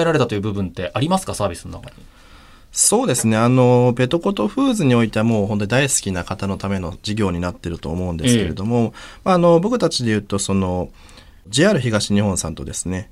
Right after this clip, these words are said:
Speaker 2: ペット専用の新幹線を走らせるということもさせていただきまして、
Speaker 1: はい。
Speaker 2: まあ、そういった時には、その、苦手な方にも配慮された、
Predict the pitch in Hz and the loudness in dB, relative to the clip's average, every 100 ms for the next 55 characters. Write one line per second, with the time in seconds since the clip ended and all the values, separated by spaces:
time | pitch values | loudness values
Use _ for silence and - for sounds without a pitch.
0 | - 165 - 104 - 104 101 98 - 107 | -6 -2 0 0 0 0 2 0 0 0
1 | 101 101 - 87 78 - 113 104 101 104 | 0 -2 -2 -6 -6 -6 -2 0 0 0
2 | 82 85 80 - 85 95 69 67 - - | -2 -6 -8 -8 -4 -4 -4 -10 -10 -8
3 | 90 85 87 78 85 - - 92 82 123 | -8 -8 -10 -10 -10 -10 -6 -6 0 0
4 | 92 - 180 233 254 240 139 98 98 92 | 0 -2 -4 -4 -4 -4 -2 -2 -4 -6
5 | 87 92 120 120 120 120 120 113 85 - | -6 -4 -2 0 -2 -4 -4 -4 -4 -4
6 | 98 78 - 82 - 139 | -4 -6 -10 -12 -10 -12